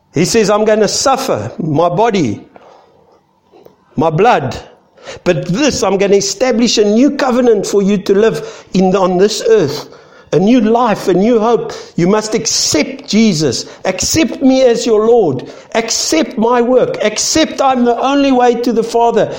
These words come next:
Accept that I'm the way, the truth, and the life. And get that new covenant established in your heart. And I'm not gonna drink it again with you. You will celebrate this.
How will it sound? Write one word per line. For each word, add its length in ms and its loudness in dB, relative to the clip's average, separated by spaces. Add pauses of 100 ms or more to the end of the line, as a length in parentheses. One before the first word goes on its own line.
(200)
Accept 520 -2
that 160 2
I'm 240 2
the 80 4
way, 300 0
the 140 0
truth, 360 -2
and 120 2
the 60 0
life. 580 -4 (100)
And 260 2
get 240 0
that 200 2
new 220 2
covenant 680 0
established 880 -2
in 140 0
your 160 2
heart. 340 0 (260)
And 120 0
I'm 140 2
not 120 2
gonna 200 2
drink 280 2
it 120 2
again 300 2
with 220 0
you. 100 2
You 340 2
will 160 2
celebrate 640 0
this. 340 -4